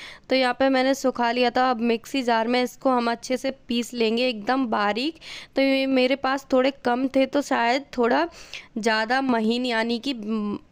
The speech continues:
बारीक ना पिसे, थोड़े ज़्यादा होते तो बिल्कुल बारीक पिस जाता है। इसको मिक्सी में अच्छे से पीसना है, उसके बाद कुछ नहीं करना।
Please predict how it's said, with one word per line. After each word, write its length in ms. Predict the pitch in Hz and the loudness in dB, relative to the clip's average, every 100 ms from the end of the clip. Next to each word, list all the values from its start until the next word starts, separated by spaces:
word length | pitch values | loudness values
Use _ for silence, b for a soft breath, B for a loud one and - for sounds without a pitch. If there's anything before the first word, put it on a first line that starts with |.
| - | -6
बारीक 440 | 208 208 208 240 | -2 -2 -4 -2
ना 200 | 254 226 233 | 0 0 0
पिसे, 420 | 240 220 262 392 - B B B B - | 0 0 0 0 -2 B B B B 2
थोड़े 180 | 247 | 2
ज़्यादा 320 | 247 226 233 285 | 2 0 2 2
होते 280 | 285 254 | 0 0
तो 120 | 269 277 | 0 2
बिल्कुल 340 | 233 240 285 | 0 0 0
बारीक 320 | 240 226 240 - | 2 0 -2 0
पिस 120 | 240 | -2
जाता 260 | 208 226 247 | 2 0 2
है। 60 | 254 | 0
इसको 220 | - 262 | 0 0
मिक्सी 420 | 240 226 - 262 | 0 0 -2 -2
में 100 | 269 | 0
अच्छे 280 | 262 - 262 | -2 -2 -2
से 120 | 277 | -2
पीसना 420 | 269 240 233 254 | -4 -4 -4 0
है, 80 | 262 | 0
उसके 220 | 254 - | 0 -2
बाद 200 | 247 247 - | 0 -2 -2
कुछ 280 | 247 - | -2 0
नहीं 240 | 247 254 240 | 0 0 0
करना। 380 | 233 226 254 | 0 0 0